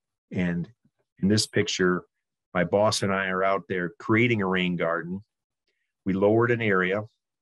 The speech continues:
We're running water from the two downspouts. There's another downspout over here you can't see.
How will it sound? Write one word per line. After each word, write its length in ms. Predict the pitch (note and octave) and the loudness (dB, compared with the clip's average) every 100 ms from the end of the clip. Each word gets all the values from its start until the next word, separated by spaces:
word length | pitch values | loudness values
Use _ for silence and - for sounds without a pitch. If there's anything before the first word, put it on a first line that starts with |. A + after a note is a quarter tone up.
| _ _ _ _ _ _ _ | _ _ _ _ _ _ _
We're 80 | F#2+ | -4
running 320 | F2+ G#2 A#2 | 0 2 2
water 400 | G#2+ G2 G#2 A2+ A2 - | 0 0 0 -4 -8 -4
from 280 | F#2+ F#2+ | -4 -4
the 300 | G2 F#2+ F#2 - _ _ _ _ - | -6 -6 -8 -14 _ _ _ _ 0
two 140 | A#2+ | 2
downspouts. 600 | A2+ G#2 A2 - G#2 G2+ | 4 2 2 2 0 0
There's 160 | F#2 E2+ | -2 0
another 200 | G2+ G2 | 0 0
downspout 400 | F#2+ G2 - G2 | -2 -4 -2 0
over 140 | F#2 | 0
here 160 | F2+ G2 | -2 -2
you 100 | F2+ | -4
can't 280 | - F#2 - | -6 -6 -4
see. 320 | - F2+ | -4 -4